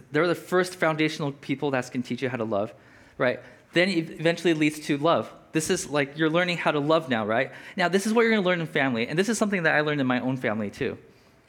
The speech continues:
Family, love, is so unromantic. Love is so mundane. It's so humble. What we see on T V of, like, those,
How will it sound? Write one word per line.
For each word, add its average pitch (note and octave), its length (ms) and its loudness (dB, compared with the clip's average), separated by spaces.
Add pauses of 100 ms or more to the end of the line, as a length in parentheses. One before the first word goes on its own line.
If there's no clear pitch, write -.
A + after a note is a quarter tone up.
(1000)
Family, F3 720 0 (240)
love, C#3 580 2 (320)
is D3+ 140 0
so F3+ 500 0
unromantic. C3 880 -2 (2500)
Love E3+ 480 4
is D#3+ 80 2
so F3+ 400 2
mundane. C3 680 0 (440)
It's - 140 -4
so G3 320 4
humble. B2 520 -2 (2000)
What F3 120 4
we F#3+ 120 4
see G#3+ 260 4
on G3+ 160 2
T F#3+ 240 2
V F#3+ 200 4
of, D#3 260 0
like, D3+ 160 2
those, C#3 220 0